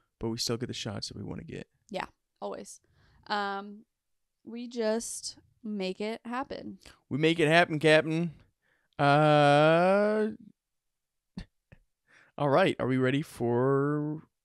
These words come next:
Speaker 1: story number five?
Speaker 2: Yes. I'm so sorry, everybody. I'm texting my grandmother. <laughs>
Speaker 1: Can I read number five?
Speaker 2: Yeah.
Speaker 1: Okay. Event where husband said, "Ooh, that is a nice hobby."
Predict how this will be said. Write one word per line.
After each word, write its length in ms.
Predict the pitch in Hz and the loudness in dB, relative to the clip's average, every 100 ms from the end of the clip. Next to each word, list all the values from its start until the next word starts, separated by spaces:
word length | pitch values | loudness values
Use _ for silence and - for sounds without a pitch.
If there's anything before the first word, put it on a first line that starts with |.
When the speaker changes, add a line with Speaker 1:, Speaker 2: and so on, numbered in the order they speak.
| _ - | _ -20
Speaker 1:
story 300 | - 117 127 | -10 -6 -6
number 200 | 135 139 | -6 -8
five? 560 | - 139 131 - - _ _ _ _ - | -4 -4 -4 -8 -14 _ _ _ _ -18
Speaker 2:
Yes. 560 | 202 208 196 208 - - | -10 -6 -6 -8 -12 -14
I'm 120 | 208 | -12
so 180 | 214 226 | -10 -6
sorry, 300 | 220 202 202 | -4 -4 -4
everybody. 340 | 196 202 208 | -6 -6 -6
I'm 120 | 202 | -6
texting 340 | 190 190 - 202 | -8 -10 -10 -10
my 160 | 196 | -10
grandmother. 540 | 185 180 175 - 196 185 _ _ - - - - | -8 -10 -10 -10 -10 -14 _ _ -20 -20 -20 -20
<laughs> 580 | - - 359 415 _ | -20 -6 -2 -2 _
Speaker 1:
Can 120 | - 170 | 2 4
I 40 | |
read 220 | 160 151 | 6 4
number 220 | 160 151 | 2 2
five? 340 | 143 151 254 - _ _ _ - | 4 4 2 -6 _ _ _ -8
Speaker 2:
Yeah. 260 | 247 370 247 - | 0 0 0 -4
Speaker 1:
Okay. 220 | 143 113 - _ _ _ _ _ - | -2 -4 -8 _ _ _ _ _ -6
Event 420 | 170 160 160 196 233 | -2 4 4 4 2
where 140 | 202 | 0
husband 460 | 165 151 - 156 143 | 2 0 0 -4 -2
said, 400 | 120 110 110 - _ - | 0 0 -2 -8 _ -10
"Ooh, 280 | 117 107 - - - - _ _ _ _ _ _ _ _ _ _ _ _ _ _ - _ _ _ _ _ _ _ - | -8 -8 -10 -12 -14 -16 _ _ _ _ _ _ _ _ _ _ _ _ _ _ -20 _ _ _ _ _ _ _ -2
that 200 | 151 160 | 0 0
is 140 | 143 | -2
a 40 | 139 | -2
nice 300 | 135 139 - | -2 -4 -4
hobby." 460 | 117 110 98 120 | -6 -6 -8 -12